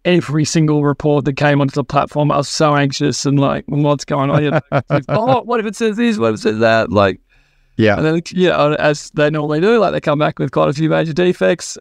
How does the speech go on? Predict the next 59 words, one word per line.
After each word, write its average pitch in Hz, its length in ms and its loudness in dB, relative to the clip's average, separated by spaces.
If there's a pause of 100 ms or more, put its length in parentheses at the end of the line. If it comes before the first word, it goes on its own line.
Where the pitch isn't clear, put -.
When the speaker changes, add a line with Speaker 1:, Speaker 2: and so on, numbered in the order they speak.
Speaker 1:
And, 151 340 2
uh, 147 180 2
um, 143 300 -4 (180)
I 147 100 -4
called 190 360 2
up 165 140 2
this 156 160 -6
agent 143 420 0 (220)
who 156 140 2
di-, 156 460 -2
and 185 180 0
some 233 160 2
agents 170 280 0
would 160 140 -4
call 202 260 0
'cause 156 120 -8
it 180 40 0
was, 170 120 -2
it - 60 -8
was 196 120 0
quite 254 260 2
new, 185 340 0
the 165 120 2
idea. 160 560 2 (400)
Uh, 160 200 0
it 165 80 -2
might 175 220 2
not 156 140 -4
seem 165 160 -2
it 156 80 -2
now, 165 280 2
but 156 100 -2
when 165 120 -2
we 165 80 0
started 175 440 0
in 147 40 -14
two 165 120 -2
thousand 151 260 -2
fifteen, 156 560 0 (360)
it 165 60 -2
wasn't 185 300 2
very 160 200 0
common 165 320 0
for 151 140 -2
agents 151 280 0
to 151 80 -2
get 147 100 -2
these 147 180 -6
up 139 140 -4
front. 240 320 0
So 165 100 -8
we 220 160 0
were 214 100 0
convincing 165 440 -2
agents 160 340 2
to 156 80 -8
change 156 380 0
their 143 100 0
behaviours. 160 720 -2